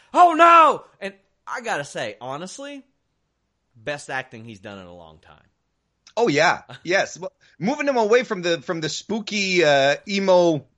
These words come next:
Speaker 2: poetry, uh, uh, promos is a great thing. And you know what? Just i-, if we're, if we're gonna goof on the angle a little bit, you know, Elias, I'm not worried about him. I, I, you know,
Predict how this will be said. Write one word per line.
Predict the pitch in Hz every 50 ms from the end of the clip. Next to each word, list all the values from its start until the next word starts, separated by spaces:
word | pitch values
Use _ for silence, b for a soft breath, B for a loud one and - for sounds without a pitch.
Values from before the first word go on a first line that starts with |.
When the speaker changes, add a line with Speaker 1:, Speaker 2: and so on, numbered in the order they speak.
| _ -
Speaker 2:
poetry, | - 190 185 185 180 - - - 160 165 156 131 127
uh, | 156
uh, | 147 135 135 135 131 139 131 139 127 127
promos | 117 - 160 165 175 175 175 170 -
is | 147 135 113
a | 127
great | 110 113 143 147 147 -
thing. | - 160 170 160 B B B B
And | B 214
you | 226 220
know | 262 277
what? | 277 262 190
Just | 185 240 226 - - -
i-, | 180 175 - _ -
if | 185 180 220
we're, | 220 208 208
if | - 196 - 185
we're | 180
gonna | 170 247 262 254
goof | 185 147 208 254 247 - 247
on | 220 214
the | 202 202
angle | 208 214 220 214 208 202
a | 190
little | 196 202 190
bit, | 180 202 208 214 208 b b b b b b b b b -
you | 165
know, | 185 196 196 -
Elias, | 175 175 190 208 240 226 208 190 -
I'm | 180 160 156
not | 156 151 135
worried | 143 147 151 156 147
about | 135 131 135 135 131 135
him. | 135 127 - _ _ _
I, | - 143 147 156 -
I, | 131 143 151 - 160
you | 165 147
know, | 143 135 127 143